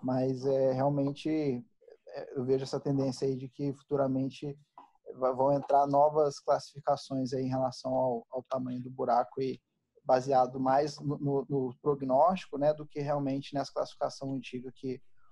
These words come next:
o Jay Ducker e o grupo deles tinham publicado,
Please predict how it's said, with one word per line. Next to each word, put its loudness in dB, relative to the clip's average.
o -6
Jay 0
Ducker -4
e -4
o -4
grupo -8
deles -6
tinham -8
publicado, -4